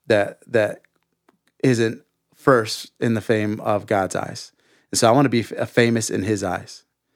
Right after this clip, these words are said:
And if fame comes after that, you know, if you do something great and people acknowledge it, okay. Um, but the priority is, am I famous in his eyes? And, and what I do is, is he looking down and saying, "I'm, I'm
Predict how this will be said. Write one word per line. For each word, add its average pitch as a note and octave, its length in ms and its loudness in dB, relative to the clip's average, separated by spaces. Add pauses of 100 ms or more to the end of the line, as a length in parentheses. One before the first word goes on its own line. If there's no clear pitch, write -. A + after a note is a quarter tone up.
(220)
And C#3 140 6
if C3 80 0
fame G3+ 260 4
comes D3 320 2
after D3+ 400 2
that, D#3 240 2
you C#3+ 100 4
know, D#3 120 4
if B2+ 100 -4
you C3 60 0
do D3 160 4
something C#3 340 2
great C3+ 200 4
and B2 60 -2
people B2 220 -2
acknowledge A2+ 340 0
it, G#2+ 80 -4
okay. G2+ 420 -2 (480)
Um, A2 420 0
but A2+ 280 2
the A#2 80 2
priority A#2+ 560 4
is, F#2+ 260 -2 (180)
am A#2+ 180 2
I A2 80 2
famous A2 360 0
in F#2+ 100 -4
his G2 200 -4
eyes? F#2 240 -6
And, G2 260 -6
and G#2 160 -4
what A2+ 160 2
I A2 100 2
do G#2 280 0
is, G2 160 -4
is G#2 380 -4 (160)
he C3 180 2
looking A#2 320 0
down G#2+ 220 0
and G2 120 -6
saying, F#2+ 380 -6 (380)
"I'm, G#2 280 -2 (240)
I'm G#2+ 340 -4